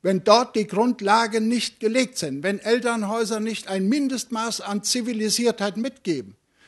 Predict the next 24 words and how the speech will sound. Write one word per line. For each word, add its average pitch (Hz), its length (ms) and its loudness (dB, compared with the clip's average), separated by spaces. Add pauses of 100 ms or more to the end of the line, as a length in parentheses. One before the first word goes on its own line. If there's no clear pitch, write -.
(160)
nützt - 320 0
keine 196 320 -4
Verlängerung 180 640 -6
der 151 120 -6
Grundschule 175 560 -10
auf 127 160 -10
sechs - 340 -14
Jahre 143 320 -8
etwas 135 420 -14 (300)
oder 170 300 -2
alle 180 200 -4
pädagogischen 131 760 -10
Anstrengungen. 104 800 -20
Deshalb 165 420 -6 (440)
bin 170 220 -6
ich 185 180 -12
der 175 220 -10
Auffassung, 196 440 -8
dass 160 340 -8
eine 196 400 0
Konsequenz 120 760 -14
aus - 220 -14
der 156 140 -6
Gerechtigkeitsdiskussion 131 1800 -10